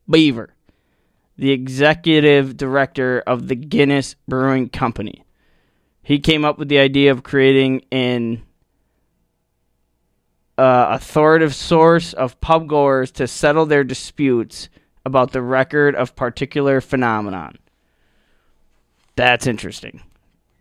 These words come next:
Uh, the popular beer snack of chips is believed to have been invented. Oh, okay, we already read that. Oh, so the Guinness Book of World Records is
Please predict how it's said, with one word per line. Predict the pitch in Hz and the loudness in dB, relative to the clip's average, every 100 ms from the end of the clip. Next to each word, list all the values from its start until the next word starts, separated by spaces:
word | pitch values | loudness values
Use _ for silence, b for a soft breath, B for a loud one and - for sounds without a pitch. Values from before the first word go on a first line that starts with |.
| _ _ _ _ _ _ _ - | _ _ _ _ _ _ _ -2
Uh, | 143 139 135 127 123 110 B _ _ _ _ _ _ _ _ _ | 2 4 4 2 0 -4 B _ _ _ _ _ _ _ _ _
the | 143 | -2
popular | 180 190 214 208 | 2 2 2 0
beer | 170 170 190 | 2 2 2
snack | 175 180 160 156 156 - | 2 0 2 2 0 -2
of | 147 127 | -4 -4
chips | - - 190 147 - | -4 0 2 0 -4
is | 147 | -8
believed | 135 143 156 156 147 | -6 -2 0 0 2
to | 156 | 0
have | 139 | 0
been | 147 | 0
invented. | 143 139 147 139 147 135 - | 0 0 0 0 -2 -2 -2
Oh, | 139 120 120 | -2 -2 -6
okay, | 120 110 | -8 -10
we | 107 | -8
already | 110 113 | -8 -6
read | 107 | -6
that. | - - B B B B B _ - | -8 -16 B B B B B _ -8
Oh, | 180 180 143 170 | -6 -6 -12 -8
so | 214 208 | -4 -2
the | 185 | 0
Guinness | 170 208 240 202 | 2 4 4 2
Book | 196 190 | 2 2
of | 185 156 | 0 4
World | 175 170 151 | 4 4 4
Records | 160 160 151 127 | 2 2 -4 -4
is | 113 143 127 - | -4 -4 -4 -12